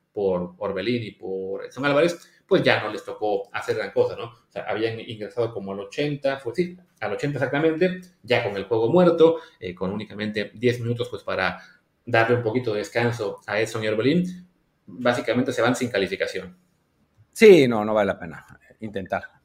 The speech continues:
Speaker 2: eh, ponerles, ponerles una calificación, sobre todo en eso, en un partido que ya no, no daba para, para más.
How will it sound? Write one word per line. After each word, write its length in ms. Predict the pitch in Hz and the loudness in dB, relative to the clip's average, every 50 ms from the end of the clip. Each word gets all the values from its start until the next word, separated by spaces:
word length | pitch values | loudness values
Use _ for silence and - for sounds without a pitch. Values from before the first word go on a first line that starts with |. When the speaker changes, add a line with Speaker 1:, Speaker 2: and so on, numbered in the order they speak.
| _ | _
Speaker 2:
eh, 320 | - 95 90 87 87 87 85 _ | -18 -16 -14 -12 -14 -14 -16 _
ponerles, 480 | - 110 110 113 107 104 110 104 - - | -8 -6 -2 -2 -2 -2 -2 -4 -4 -8
ponerles 520 | - 117 117 117 110 117 104 98 - - | -8 -4 -2 -2 0 -2 -4 -4 -8 -10
una 140 | 113 113 104 | -8 -8 -4
calificación, 380 | - 110 101 107 113 120 156 147 | -4 -4 -2 -2 0 0 0 0
sobre 140 | 147 120 117 | 0 0 2
todo 120 | 120 117 | 2 0
en 160 | 113 110 - | 0 0 -4
eso, 160 | 127 123 - | -4 -4 -4
en 60 | 95 104 | -6 -4
un 60 | 104 | -4
partido 260 | 117 101 - 110 101 | -4 -2 -2 -4 -4
que 100 | - 104 | -2 -2
ya 120 | 101 92 | -2 -2
no, 120 | 95 85 80 - - - | -4 -4 -10 -14 -16 -12
no 160 | 98 95 95 | -8 -4 0
daba 200 | 101 98 92 87 | 2 2 2 0
para, 260 | - 82 71 71 - _ _ _ _ _ _ _ _ _ | -2 -6 -8 -8 -14 _ _ _ _ _ _ _ _ _
para 160 | - 113 110 | 0 0 0
más. 260 | 107 104 - - - | 0 -2 -8 -10 -18